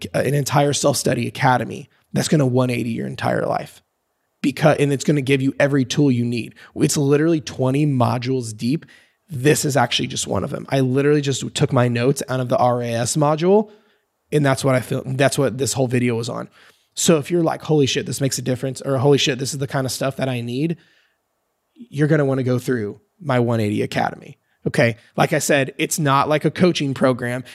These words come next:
It's not like another group. It is a self-study course that you can go through at your own pace. You can go review it. You can go through it as many times as you want. You're gonna want to go through it several times. Um, and it is literally a module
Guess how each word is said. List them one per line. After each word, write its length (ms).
It's 240
not 160
like 140
another 320
group. 460
It 160
is 160
a 80
self-study 800
course 500
that 120
you 160
can 160
go 180
through 200
at 100
your 200
own 220
pace. 320
You 80
can 140
go 180
review 680
it. 100
You 140
can 120
go 160
through 220
it 60
as 160
many 300
times 280
as 140
you 100
want. 260
You're 100
gonna 220
want 260
to 220
go 140
through 160
it 60
several 320
times. 340
Um, 260
and 120
it 100
is 240
literally 640
a 60
module 720